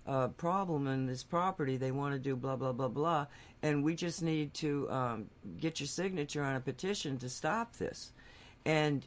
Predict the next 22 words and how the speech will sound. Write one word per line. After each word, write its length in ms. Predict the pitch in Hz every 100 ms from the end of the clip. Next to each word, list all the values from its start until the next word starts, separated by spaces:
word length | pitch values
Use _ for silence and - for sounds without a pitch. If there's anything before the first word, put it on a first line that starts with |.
| -
once 380 | 156 220 226
they 180 | 240 226
knew 300 | 208 202 190
it 140 | - -
was 260 | 151 135
neighbors, 840 | 143 143 165 160 113 - - - - - - - - - -
then 220 | 151 175
they 120 | 165
would 140 | 160 147
open 340 | 143 139 139
the 80 | 131
door. 340 | 120 127 113
And 80 | 85
I 40 | 147
remember 340 | 170 208 208
this 200 | 185 -
one 280 | 160 170 160
woman, 320 | 156 151 127
she 180 | - 156
was 160 | 143
so 200 | 143 156
terrified. 580 | 170 175 165 160 120 101